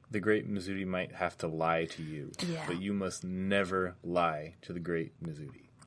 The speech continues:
Speaker 1: And I'm like, "Ooh, I wanna know what that's about."
Speaker 2: <laughs> Yeah.
Speaker 1: And so I expect and hope to figure out what that is about. Um, right now, I think I might be slightly overleveled. I hope that that pace maintains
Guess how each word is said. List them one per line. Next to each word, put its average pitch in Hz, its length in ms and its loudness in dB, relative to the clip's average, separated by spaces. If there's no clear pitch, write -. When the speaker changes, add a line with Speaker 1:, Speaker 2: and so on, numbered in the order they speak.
Speaker 1:
And 85 140 -8
I'm 80 100 -10
like, 80 200 -12
"Ooh, 90 320 -4
I 85 80 0
wanna 92 240 2
know 85 140 0
what 82 180 -2
that's - 220 -6
about." 135 340 4
Speaker 2:
<laughs> - 20 -14
Yeah. 185 320 6
Speaker 1:
And 123 80 2
so 113 160 8
I 117 200 10
expect 127 580 4
and 107 120 2
hope 107 220 2
to - 80 -10
figure 104 320 6
out 90 60 4
what 92 140 -4
that 90 200 4
is 85 100 -4
about. 78 400 -2
Um, 104 600 4
right 127 300 6
now, 113 400 4
I 104 380 4
think 123 180 2
I 107 60 6
might 98 280 2
be 104 120 -4
slightly 101 420 2
overleveled. 98 720 2
I 104 120 4
hope 107 480 2
that 98 180 -4
that 98 340 4
pace 98 360 -2
maintains 95 800 -2